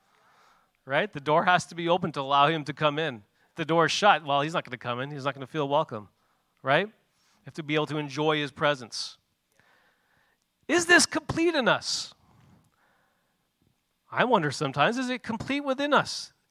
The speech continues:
Is the indwelling of the Holy Spirit complete within us? Is God taking up permanent residence within us, in our bodies?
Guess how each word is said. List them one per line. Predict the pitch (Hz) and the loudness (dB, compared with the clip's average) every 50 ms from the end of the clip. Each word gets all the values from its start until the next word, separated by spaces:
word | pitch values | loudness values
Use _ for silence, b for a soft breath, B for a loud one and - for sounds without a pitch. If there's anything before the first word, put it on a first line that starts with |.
| _ _ _ - | _ _ _ -10
Is | 160 147 | -10 -8
the | 165 220 240 | -6 -4 -4
indwelling | 240 247 247 233 240 233 226 | -2 0 2 2 4 4 4
of | 214 196 | 2 2
the | 190 170 | 0 0
Holy | 180 214 220 220 | 2 2 0 0
Spirit | 196 - - - 226 214 202 180 185 - | 0 -4 -4 -2 0 2 2 0 0 -4
complete | - 180 180 - - 214 214 | -10 -10 -8 -6 -6 -6 -6
within | 220 214 190 190 208 214 196 | -6 -6 -6 -4 -2 -2 -2
us? | 151 113 - - - - - B B B B B B B B | -2 -2 -4 -8 -10 -12 -14 B B B B B B B B
Is | - 165 156 | 0 0 2
God | 143 208 208 220 233 233 - | 4 8 8 8 8 6 4
taking | - 214 220 233 165 202 226 226 | -2 0 0 0 0 0 2 4
up | 226 208 - _ - | 4 4 2 _ -4
permanent | - 220 233 233 226 220 226 220 220 | 2 4 4 4 4 2 -2 -2 0
residence | 226 233 247 202 175 220 208 180 147 - - - - - - _ _ - | 2 2 2 4 4 4 2 2 0 -2 -4 -6 -8 -10 -14 _ _ 0
within | 180 196 196 196 185 175 | 2 4 4 4 4 4
us, | 160 131 110 - - - - - - _ _ _ _ _ _ _ - | 4 2 2 -2 -6 -8 -8 -10 -12 _ _ _ _ _ _ _ -2
in | 170 175 | 4 6
our | 190 185 | 6 8
bodies? | 160 156 190 196 202 190 165 135 120 - - - - - | 10 10 12 12 12 10 8 2 -4 -6 -8 -10 -12 -14